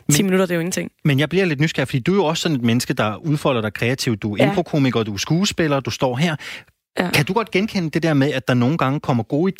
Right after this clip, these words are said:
Speaker 2: idéer til dig, når du er helt fri for tanker?
Speaker 1: Jamen, det er altid, når jeg sidder på toilettet.
Speaker 2: Nå, det er der, det kommer.
Speaker 1: Jamen, det er altid der.
Speaker 2: Ja.
Speaker 1: Altså, øh, alt jeg nogensinde har lavet på en scene,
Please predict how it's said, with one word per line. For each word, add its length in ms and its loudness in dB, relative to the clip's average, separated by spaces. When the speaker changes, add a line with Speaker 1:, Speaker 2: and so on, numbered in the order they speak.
Speaker 2:
idéer 40 -2
til 160 -4
dig, 200 0
når 160 0
du 240 -2
er 100 2
helt 260 -2
fri 100 -2
for 100 -2
tanker? 320 -6
Speaker 1:
Jamen, 200 0
det 140 4
er 120 2
altid, 520 -4
når 60 4
jeg 140 2
sidder 220 0
på 100 -2
toilettet. 480 0
Speaker 2:
Nå, 160 2
det 60 2
er 40 0
der, 220 0
det 80 -2
kommer. 320 0
Speaker 1:
Jamen, 100 0
det 100 2
er 40 2
altid 280 -4
der. 120 -16
Speaker 2:
Ja. 160 0
Speaker 1:
Altså, 180 -2
øh, 580 -4
alt 200 -2
jeg 140 4
nogensinde 460 2
har 80 0
lavet 280 2
på 100 0
en 100 2
scene, 360 2